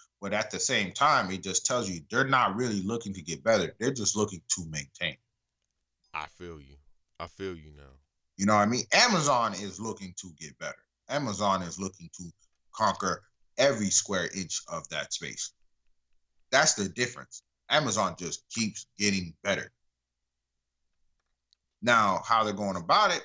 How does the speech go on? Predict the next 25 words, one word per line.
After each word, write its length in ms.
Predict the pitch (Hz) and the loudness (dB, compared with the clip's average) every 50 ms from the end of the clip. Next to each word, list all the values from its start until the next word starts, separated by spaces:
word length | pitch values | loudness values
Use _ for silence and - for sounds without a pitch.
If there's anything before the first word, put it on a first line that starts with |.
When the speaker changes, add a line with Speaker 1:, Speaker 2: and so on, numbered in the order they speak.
| - - | -8 -16
Speaker 1:
mm, 840 | 269 320 330 320 320 320 320 311 302 285 277 233 202 202 190 185 185 170 _ _ - | -16 -16 -16 -16 -16 -16 -16 -16 -16 -16 -14 -10 -10 -8 -8 -8 -10 -12 _ _ -2
Amazon, 460 | 147 170 185 185 180 190 190 180 160 | 0 2 2 4 4 4 4 4 2
but 240 | 107 101 95 85 85 | 0 0 -2 -2 0
Boeing 360 | 90 170 254 269 196 147 135 | 2 4 4 4 4 4 2
is 140 | 123 117 110 | 0 -2 -2
just 200 | 113 117 - - | -4 -6 -6 -6
content 380 | - 107 98 - 143 131 107 - | -6 -2 0 2 2 2 2 -2
where 180 | 98 95 87 | -4 -4 -4
it's 120 | 82 76 104 | -6 -4 -4
at. 160 | 98 82 - - _ _ _ _ _ _ _ _ _ _ _ _ _ _ | -4 -4 -6 -8 _ _ _ _ _ _ _ _ _ _ _ _ _ _
Speaker 2:
Yeah. 140 | 85 87 82 78 73 65 71 76 _ _ _ _ _ _ _ _ _ _ _ _ _ _ _ _ _ _ _ _ _ _ - | -10 -8 -8 -8 -10 -12 -18 _ _ _ _ _ _ _ _ _ _ _ _ _ _ _ _ _ _ _ _ _ _ _ -8
Speaker 1:
You 80 | 90 | -4
know 0 | |
what 100 | 95 95 | -4 -2
I 40 | 95 | -2
mean? 220 | 101 104 101 95 80 | -2 -2 -2 -2 -2
You've 160 | 95 110 123 | -2 -2 0
been 180 | 131 151 139 131 | 2 4 4 4
in 120 | 127 123 | 4 2
the 80 | 117 101 | 0 0
game 320 | 85 107 113 113 120 123 | 2 2 2 2 2 0
for 160 | 104 - - 90 | -2 -6 -6 -2
this 240 | 85 113 107 - | 2 4 4 4
long, 340 | 107 113 123 135 139 135 117 | 4 4 2 2 0 0 -2
and 240 | 98 95 90 87 82 | -4 -6 -6 -8 -12